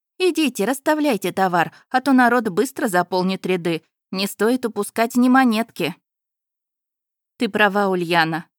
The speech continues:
попрощавшись, быстрым шагом отправилась в ряды с соленьями. Там Влада и Лисяна должны были выкладывать тарелки с нарезанными томатами, выставлять банки с соком на пробу.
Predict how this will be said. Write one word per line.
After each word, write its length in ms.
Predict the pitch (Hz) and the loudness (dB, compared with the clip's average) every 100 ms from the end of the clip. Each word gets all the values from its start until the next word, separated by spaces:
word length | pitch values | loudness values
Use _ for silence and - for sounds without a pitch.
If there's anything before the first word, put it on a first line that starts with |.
| _ | _
попрощавшись, 840 | 190 - 180 - 226 233 202 170 | -10 -4 -4 -4 -8 -8 -8 -6
быстрым 380 | 170 196 180 190 | -6 -4 -4 -6
шагом 340 | - 226 226 | -4 -4 -4
отправилась 600 | 214 - 190 208 214 208 190 | -4 -6 -4 -2 -4 -6 -6
в 20 | |
ряды 260 | 175 170 | -4 -2
с 60 | 190 | -4
соленьями. 840 | - 196 196 170 147 151 151 131 _ _ _ _ _ _ | -2 -2 0 -2 -4 -6 -8 -10 _ _ _ _ _ _
Там 260 | 180 185 175 | 0 2 2
Влада 340 | 185 190 175 | 2 2 2
и 160 | - 180 | -2 -2
Лисяна 480 | 180 - 262 247 | -4 -2 0 0
должны 400 | 170 185 190 233 | 0 -2 0 -2
были 160 | 226 208 | 0 -2
выкладывать 640 | 190 208 208 196 190 - - | -2 0 0 0 -4 -6 -6
тарелки 440 | 196 226 269 190 | -4 -4 -4 -8
с 100 | - | -6
нарезанными 580 | 180 175 170 175 170 175 | -2 -2 -2 -4 -4 -6
томатами, 680 | - 185 185 160 165 165 165 _ _ _ 196 | -4 -2 -2 -4 -6 -8 -10 _ _ _ -8
выставлять 580 | 202 - 196 226 254 | -8 -2 0 0 -4
банки 320 | 190 240 240 269 | -2 -2 -2 -6
с 100 | - | -6
соком 440 | 202 170 170 165 | -6 -4 -4 -2
на 100 | 165 | -4
пробу. 480 | - 165 151 156 | -4 -6 -6 -8